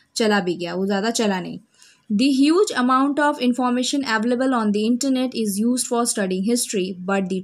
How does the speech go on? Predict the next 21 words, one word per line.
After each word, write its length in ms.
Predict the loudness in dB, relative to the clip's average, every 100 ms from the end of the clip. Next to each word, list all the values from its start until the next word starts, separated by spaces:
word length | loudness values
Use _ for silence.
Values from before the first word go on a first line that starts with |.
| -4
truth 340 | -2 0 -2 -8 -6
and 300 | -4 -2 -4 -6 -20 -18 -4
authenticity 1080 | -4 -4 -4 -2 -2 -2 -2 -4 -4 -4 -2
means 320 | 0 -2 0
real, 260 | 2 2 -2 -8 _ _ _ _ -8
ऑथेंटिसिटी 640 | -6 -4 -4 -4 -6 -6
का 80 | -4
मीन्स 280 | -2 -2 -2
रियल 220 | 0 0
भी 120 | -2
हो 120 | -4
सकता 320 | -4 -8 -10 -8
है 120 | -6
या 60 |
फिर 160 | -8 -8
आप 180 | -8 -8
सिनोनिम्स 580 | -10 -8 -6 -6 -6 -6
में 80 | -8
लिख 80 | -8
सकते 280 | -10 -8
हो, 180 | -8 -8